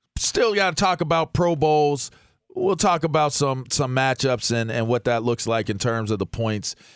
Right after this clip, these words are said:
and all those good things. You're listening to Two Pros and a Cup of Joe. It's Christmas Eve. Happy Christmas Eve to everyone out there. Uh, as the show continues to roll on, we will be here guiding you guys. Fox Sports Radio will be right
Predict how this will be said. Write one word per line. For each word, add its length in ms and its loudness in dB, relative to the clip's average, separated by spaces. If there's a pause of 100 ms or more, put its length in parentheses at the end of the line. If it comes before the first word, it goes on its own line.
(160)
and 120 -2
all 200 0
those 240 -2
good 180 -2
things. 240 -2
You're 100 2
listening 380 -2
to 60 -4
Two 200 -2
Pros 380 0
and 80 0
a 60 -4
Cup 260 -2
of 80 0
Joe. 400 0
It's 160 -4
Christmas 540 -4
Eve. 320 0
Happy 280 -2
Christmas 420 -4
Eve 160 0
to 60 2
everyone 460 0
out 360 -2
there. 280 2 (400)
Uh, 340 2
as 200 0
the 100 -4
show 240 0
continues 580 -2
to 80 0
roll 460 0
on, 500 0 (280)
we 180 0
will 160 0
be 240 0
here 380 0
guiding 500 0
you 160 0
guys. 500 0
Fox 340 -2
Sports 300 -2
Radio 540 0
will 220 -2
be 180 -2
right 460 -2